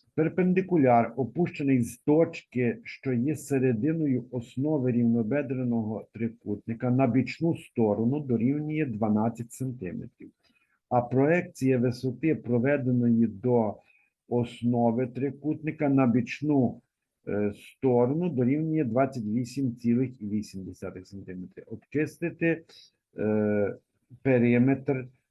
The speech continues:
трикутника. Обчислити периметр трикутника. Тобто з середини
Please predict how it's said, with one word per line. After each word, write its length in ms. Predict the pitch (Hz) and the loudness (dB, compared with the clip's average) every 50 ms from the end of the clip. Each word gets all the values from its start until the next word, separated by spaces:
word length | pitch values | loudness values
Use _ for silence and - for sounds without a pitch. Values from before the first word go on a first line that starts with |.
| _ _ | _ _
трикутника. 880 | - 120 127 139 - - - 98 90 - - - - 85 - - - - - _ _ _ _ _ _ _ _ _ | -2 0 0 0 0 -2 -6 -10 -10 -10 -12 -14 -16 -16 -14 -14 -16 -16 -16 _ _ _ _ _ _ _ _ _
Обчислити 460 | - - - - 160 156 147 135 147 123 | -20 -10 -6 -4 -4 -4 -4 -4 -4 -4
периметр 480 | 113 107 104 113 117 113 113 123 107 | -2 -2 0 0 0 0 -2 -4 -8
трикутника. 680 | - - 104 - - - - - _ - - - 117 117 - | -6 -8 -8 -8 -10 -12 -18 -18 _ -18 -12 -10 -10 -6 0
Тобто 420 | - - 110 - - - - - - _ _ _ _ _ _ _ _ _ | 2 2 2 0 -2 -10 -16 -18 -18 _ _ _ _ _ _ _ _ _
з 500 | 101 101 95 92 113 151 165 151 120 - - - | -12 -12 -10 -6 0 2 4 4 4 2 -2 -8
середини 1080 | _ - - - - 147 135 131 127 123 117 104 95 117 131 147 165 175 180 180 180 180 | _ -16 -10 -4 0 2 4 4 4 4 2 0 0 0 0 2 2 0 0 -2 -2 -4